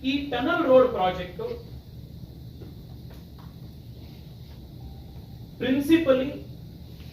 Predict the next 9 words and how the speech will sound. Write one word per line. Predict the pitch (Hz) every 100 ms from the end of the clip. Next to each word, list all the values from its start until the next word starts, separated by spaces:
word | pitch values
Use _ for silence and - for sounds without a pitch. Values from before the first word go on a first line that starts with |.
| - - - - - -
ಪ್ರೊಸೀಜರಲಿ | 202 208 285 311 262 226 226 247 - - - - - - - 208
ಮತ್ತು | 247 - 302
ಸೈಂಟಿಫಿಕಲಿ | 240 240 240 214 - - - - - - - - - - - - - - - - - 175
ಮೂರು | 208 294 330 339 349 262
ಮಾನದಂಡದಲ್ಲಿ | 254 254 233 214 208 196 - 262 - - - - -
ಇದನ್ನ | 214 226 247
ನಾವು | 254 196 247 254
ತಿರಸ್ಕಾರ | 202 214 - 202 165
ಮಾಡಬೇಕಾಗಿದೆ. | 185 135 127 - 123 -